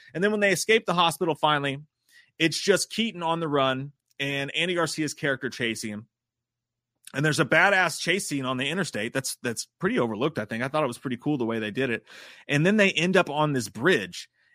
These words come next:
and he has to pretend he's somebody else to get them to raise the bridge. So it's just him and Keaton alone on this bridge that's going way up in the middle of the city. And it's just a really cool set piece. It's a really cool shot. And basically what ends up happening is he has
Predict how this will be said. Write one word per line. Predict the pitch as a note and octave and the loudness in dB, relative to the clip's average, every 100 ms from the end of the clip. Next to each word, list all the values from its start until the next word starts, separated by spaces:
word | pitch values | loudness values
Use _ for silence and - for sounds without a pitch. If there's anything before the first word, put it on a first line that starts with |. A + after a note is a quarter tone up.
| _ | _
and | C#3 C3 | -6 -4
he | B2+ E3 F3 | -4 -4 0
has | F#3 E3 | 2 0
to | C3+ | -4
pretend | C3 - E3 | -8 -4 -4
he's | D#3 D3+ | -2 -4
somebody | - D3+ C#3+ | -4 -2 0
else | D#3 D3+ | -2 -2
to | |
get | B2 C#3 | -8 -8
them | C#3+ | -8
to | A#2+ A#2+ | -10 -8
raise | B2+ C3+ A#2 | -6 -6 -8
the | |
bridge. | G#2 B2 A#2 G2+ | -10 -8 -8 -4
So | C#3+ | -4
it's | B2+ | -4
just | D#3 | -6
him | - F3 F3+ D#3+ | -4 0 0 0
and | B2+ | -4
Keaton | - D#3 D#3 C3 | -4 -2 -2 -4
alone | B2 A#2+ C3+ C#3 A#2+ G2+ | -4 -2 0 0 0 -2
on | A#2+ | -4
this | B2 A2 | -4 -8
bridge | - A#2+ C#3 G#2+ | -6 0 2 0
that's | G#2+ A2 | -2 -2
going | - B2+ A#2 A2+ | 2 2 4 2
way | C3 D3 D3+ D3 | 4 6 6 4
up | B2+ A#2+ | 2 -2
in | |
the | A#2+ | -6
middle | B2 C3+ C3 | -4 -2 -2
of | A#2+ | -4
the | A2+ | -6
city. | - B2+ G#2+ F#2 _ _ _ _ _ | -4 -4 -6 -10 _ _ _ _ _
And | C#3 C#3+ C3+ | -2 0 0
it's | D3 | -2
just | - G3+ | -2 -2
a | C#3 | -2
really | A2 A#2+ E3 B2+ | 0 4 4 4
cool | - D3+ | 2 2
set | A#2 C#3+ F#3 | 6 4 4
piece. | A2+ F#2 G#2+ | 0 -10 -10
It's | G2+ | -8
a | |
really | A#2 D#3 C3+ | -4 -2 -2
cool | - C#3 | -2 -4
shot. | A#2 - E3+ C#3+ - _ - - - - _ - | 0 4 6 4 0 _ -20 -20 -20 -20 _ -6
And | C3+ C#3 C3+ B2 - _ | -2 0 0 -4 -8 _
basically | F3 F3+ F3 F3 | 2 2 4 2
what | D#3+ | 2
ends | C#3+ C#3+ | 2 2
up | C3+ | 2
happening | C3 D#3 D#3+ D3 B2+ | 6 6 6 2 -6
is | A#2+ A#2+ A2+ | -4 -6 -8
he | - - D3+ | -10 -4 0
has | C#3 C3 | 2 0